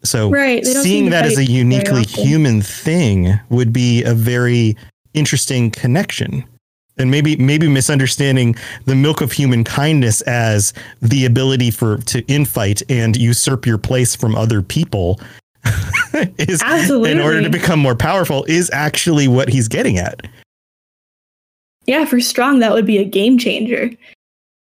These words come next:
Speaker 2: If he can turn against other super mutants and become the ultimate super mutant,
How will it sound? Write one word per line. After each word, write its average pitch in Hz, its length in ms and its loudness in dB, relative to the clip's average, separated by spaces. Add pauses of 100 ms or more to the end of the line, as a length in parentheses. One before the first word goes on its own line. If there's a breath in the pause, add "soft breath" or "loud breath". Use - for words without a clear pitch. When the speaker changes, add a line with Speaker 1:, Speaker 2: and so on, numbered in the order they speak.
(140)
Speaker 2:
If 233 160 0
he 277 220 0
can 302 200 2
turn 247 240 -2
against 254 200 0
other 226 140 0
super 233 220 0
mutants 214 240 0
and 220 80 2
become 202 500 -2 (100)
the 226 240 -2
ultimate 240 560 2
super 240 260 -2
mutant, 202 460 0